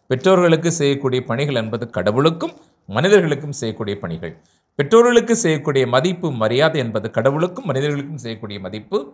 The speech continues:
மரியாதை. அடுத்தது, பெற்றோர்களுக்கு மதிப்பு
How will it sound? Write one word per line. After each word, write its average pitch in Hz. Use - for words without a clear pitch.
மரியாதை. 87
அடுத்தது, 123
பெற்றோர்களுக்கு 226
மதிப்பு 170